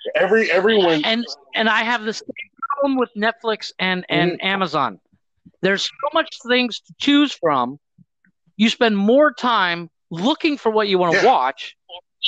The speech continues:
Speaker 2: or eat or whatever than actually eating or, or watching.
Speaker 1: Exactly.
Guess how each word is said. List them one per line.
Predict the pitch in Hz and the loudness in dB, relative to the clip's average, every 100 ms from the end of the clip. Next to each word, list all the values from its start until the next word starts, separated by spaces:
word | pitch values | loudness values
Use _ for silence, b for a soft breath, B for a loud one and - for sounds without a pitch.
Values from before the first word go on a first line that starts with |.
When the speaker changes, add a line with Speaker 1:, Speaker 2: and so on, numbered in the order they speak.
| 202 175 - _ 190 | -4 -6 -14 _ 0
Speaker 2:
or | 175 - - | 0 0 -4
eat | 247 180 - - | -2 -2 -6 -2
or | 165 | 0
whatever | 156 202 214 180 165 B B _ _ - | 2 2 2 2 -4 B B _ _ -12
than | 151 208 208 | -2 -2 0
actually | 190 196 - 220 208 - _ - | -2 -4 -2 -2 -2 -6 _ -4
eating | 220 214 202 202 | 2 4 4 2
or, | - 175 170 165 - | 2 2 4 0 -2
or | 180 147 | 0 2
watching. | 165 123 110 | 2 0 2
Speaker 1:
Exactly. | 139 151 - 107 | 2 2 -2 -8